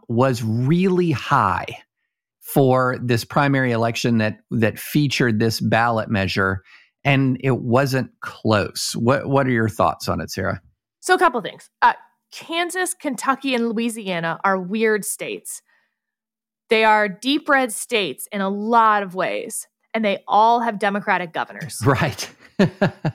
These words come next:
Speaker 2: And so you have to factor that in to understanding the voters in these states. And I do think that's important 'cause you're right. It's a deep red state when it came to the presidential. Uh, and then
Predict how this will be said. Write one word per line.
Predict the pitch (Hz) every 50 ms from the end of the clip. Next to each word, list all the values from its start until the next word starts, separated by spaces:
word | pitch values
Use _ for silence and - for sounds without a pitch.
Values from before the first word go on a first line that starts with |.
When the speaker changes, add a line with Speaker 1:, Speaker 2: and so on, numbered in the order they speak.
| - _ _ _ -
Speaker 2:
And | 294 294 277
so | - - - - - - 320 269 254 254
you | 262 254 269
have | 285 320 381 370
to | 403 -
factor | - - 277 277 294 285 294 269
that | 262 247 233
in | 233 233 226 226 220 214 208 180
to | - - -
understanding | 240 254 247 226 220 220 - - - - 262 233 233 240 240 214 214 196 196
the | 190 196
voters | 175 202 202 214 220 214 208 196 185 190
in | 190 185 180
these | 175 160 160 160 -
states. | - - - 170 139 - 294 359 - - - - _ _ _ _ _ _ _
And | - 220
I | 233
do | 233 196 247 262
think | 254 262 226
that's | 226 208 -
important | 196 - 392 - - -
'cause | 247 233 196
you're | 269 381 392
right. | 277 214 240 285 - - - - -
It's | - 339 -
a | 311 220
deep | 185 165 254 311 349 349
red | 349 339 330 339
state | - - 359 359 349 -
when | 220 202
it | 185 -
came | - 262 247 226
to | 240
the | 202 190
presidential. | - - 220 208 202 208 247 311 359 359 403 392 403 415 415 415 - _ _ _ _ _ _ -
Uh, | - 208 202 170 - - -
and | 240 240 240 214
then | 247 254 254 262 247 247 233